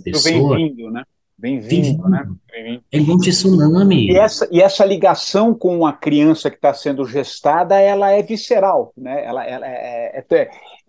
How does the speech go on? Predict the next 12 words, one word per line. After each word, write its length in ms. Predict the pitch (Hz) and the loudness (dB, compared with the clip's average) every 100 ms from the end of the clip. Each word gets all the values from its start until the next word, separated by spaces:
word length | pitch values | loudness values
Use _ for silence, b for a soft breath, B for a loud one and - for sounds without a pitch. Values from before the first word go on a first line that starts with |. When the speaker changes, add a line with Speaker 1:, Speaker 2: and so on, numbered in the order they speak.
| - | -6
Speaker 1:
e, 220 | 156 220 170 | -2 -2 2
e 100 | 160 | 4
aí 260 | 156 220 | 6 6
é 60 | 240 | 4
que, 320 | - 208 180 | 2 -4 -4
que, 140 | - - - | -10 -20 -8
que 140 | 151 | -4
vai 220 | 131 180 | 0 0
desencadeando 800 | 151 135 170 180 156 120 175 180 | 0 -4 -2 0 -2 0 -2 0
esse, 260 | 135 - 135 | -4 -6 -8
esse 240 | 127 - | -8 -10
processo, 840 | 117 104 - - 175 - - 131 | -10 -10 -6 0 0 0 -8 -10